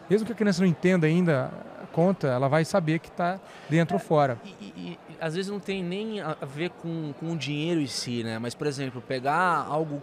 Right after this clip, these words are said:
Speaker 2: que uma criança gosta muito, é, entender que aquilo tem valor pra ela e fazer uma conta reversa do tipo, "Beleza, você tem
Speaker 1: Isso.
Speaker 2: todo o direito de exercer o,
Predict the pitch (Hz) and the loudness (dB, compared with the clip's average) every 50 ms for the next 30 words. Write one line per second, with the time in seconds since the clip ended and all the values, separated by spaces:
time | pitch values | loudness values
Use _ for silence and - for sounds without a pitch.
0 | - - 156 151 156 147 - - 147 139 143 - 156 160 156 - 156 143 139 160 | -10 -10 -8 -6 -6 -6 -6 -6 -6 -6 -4 -4 -6 -6 -6 -6 -6 -2 0 0
1 | 175 170 - 180 160 147 139 143 156 185 202 196 - 208 214 214 - - - - | 0 0 -2 -4 -4 -2 -2 -2 -2 -4 -4 -6 -8 -8 -10 -10 -12 -16 -20 -20
2 | - - - - - - - - 147 147 135 - 156 165 165 - - 175 170 160 | -20 -20 -20 -20 -18 -12 -6 -4 -2 -2 -2 -2 -4 -6 -4 -2 -2 -2 -2 -2
3 | 143 156 196 208 - 196 175 - - 202 196 214 - 196 190 170 170 165 170 165 | -2 -2 -2 -2 -2 -4 -6 -6 -6 -6 -4 -4 -4 -4 -2 0 0 2 2 0
4 | 165 - 160 147 139 135 135 143 160 175 190 208 214 214 - - - - - - | 0 0 2 2 2 4 4 2 2 2 0 -2 -6 -8 -12 -20 -20 -20 -20 -20
5 | - - 151 165 175 165 165 180 185 185 - 180 185 - 175 165 165 156 156 160 | -16 -12 -8 -6 -4 -4 -2 0 -2 -2 -2 -4 -4 -2 0 0 2 2 4 2
6 | 170 - - 180 165 180 - - - - 156 139 - 139 131 120 110 104 104 - | 2 2 0 -4 -6 -6 -6 -6 -4 -4 -4 -4 -4 -4 -4 -4 -4 -6 -8 -12
7 | - - - - - - - 127 165 190 190 180 175 180 170 131 110 107 110 104 | -18 -20 -20 -20 -20 -10 -4 -2 0 0 2 2 0 0 -2 -4 -6 -8 -8 -8
8 | 117 123 - 151 139 - 151 - - 175 180 190 156 160 165 175 185 180 147 143 | -8 -8 -6 -6 -4 -4 -4 -4 -2 -2 -2 -2 -2 -2 -2 -2 -4 -6 -6 -4
9 | 170 170 156 151 175 175 160 - - - - 160 170 180 190 202 196 185 - - | -4 -4 -2 -2 -4 -4 -4 -4 -6 -6 -4 -2 0 0 0 0 -2 -6 -10 -14